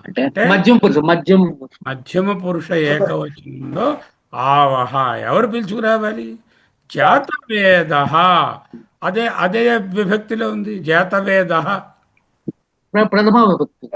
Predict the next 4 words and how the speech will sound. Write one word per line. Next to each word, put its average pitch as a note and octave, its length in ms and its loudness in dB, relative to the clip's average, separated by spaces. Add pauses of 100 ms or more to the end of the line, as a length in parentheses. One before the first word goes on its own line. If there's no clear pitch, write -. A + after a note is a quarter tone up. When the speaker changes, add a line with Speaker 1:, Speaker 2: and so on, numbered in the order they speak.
(260)
Speaker 2:
ఆ, B2 260 -6 (440)
ఓ D3 60 2
జాతవేదుడా, B2 1200 -2
జాతవేదు. B2+ 720 -10